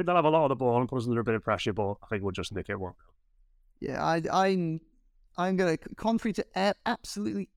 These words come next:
Speaker 2: everything that I've said about Everton struggling to score goals, I'm gonna go, I'm gonna go two nil Everton. Hugely optimistic. But I think if Everton can, if Everton can get an early goal, if Everton can, if Everton can take the lead in this match, I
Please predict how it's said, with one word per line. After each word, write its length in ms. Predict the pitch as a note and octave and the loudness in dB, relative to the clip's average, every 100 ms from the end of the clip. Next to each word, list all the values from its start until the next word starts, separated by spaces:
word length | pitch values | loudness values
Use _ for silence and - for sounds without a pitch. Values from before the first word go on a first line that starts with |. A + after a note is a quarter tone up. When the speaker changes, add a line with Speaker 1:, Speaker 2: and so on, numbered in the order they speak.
| - | -2
Speaker 2:
everything 560 | A3+ G3+ G3+ G3 G3 F3+ | 0 2 0 0 2 2
that 100 | E3+ | 2
I've 120 | - | 2
said 160 | F3+ | 0
about 160 | E3 E3+ | 2 2
Everton 300 | E3 D#3+ D#3 | 2 0 -4
struggling 380 | - D#3+ E3 D3 | -4 -4 -4 -4
to 40 | |
score 280 | - E3 D#3 | -4 -2 0
goals, 560 | D#3+ D3+ C#3+ C#3 C#3 - _ _ _ - | 0 0 0 -2 -6 -10 _ _ _ -2
I'm 160 | D3+ | 0
gonna 180 | D#3+ D#3 | 2 2
go, 340 | D#3 D3+ C#3+ C3+ | 0 0 -4 -2
I'm 100 | E3 | 0
gonna 120 | F3 | 0
go 120 | D3+ | -2
two 500 | - - - G3+ G3 | -4 -8 -2 0 2
nil 280 | F3+ D#3+ D3 | 2 2 0
Everton. 540 | D3 C#3+ - C#3 C#3 - | -2 -4 -6 -6 -6 -10
Hugely 680 | - G#3 G#3 G#3 E3+ F#3+ E3+ | -6 -2 0 0 0 2 2
optimistic. 920 | E3 - D#3 E3 D#3 - D#3+ C#3 - _ _ _ _ _ _ - | 0 -2 -2 0 -2 -4 -4 -4 -6 _ _ _ _ _ _ -6
But 140 | D#3+ | -2
I 80 | E3 | 0
think 200 | F#3+ D#3+ | 0 -2
if 100 | D#3 | 0
Everton 260 | G3+ A3 A3 | 2 2 -2
can, 180 | F#3 - _ | -4 -8 _
if 100 | - | -2
Everton 220 | G3+ A3+ G#3 | 0 0 -2
can 220 | G3 D3+ - | -4 -4 2
get 180 | F3+ | 2
an 100 | F3 | 2
early 320 | E3+ F3 E3 D3+ | 0 0 0 -2
goal, 440 | C3+ C3 C3 C3 | -2 -2 -4 -6
if 100 | - | 0
Everton 200 | G#3+ A#3 | 2 4
can, 160 | G#3+ G3 | 2 -2
if 100 | F3+ | 2
Everton 260 | A#3+ C4 A3+ | 2 4 2
can 100 | G3+ | 0
take 260 | G#3+ F#3+ | -2 0
the 80 | F3+ | 2
lead 300 | F3+ F#3+ D3+ | 2 2 2
in 60 | D3 | -2
this 160 | - | -2
match, 260 | C#3 C#3 | -2 -2
I 40 | - | -6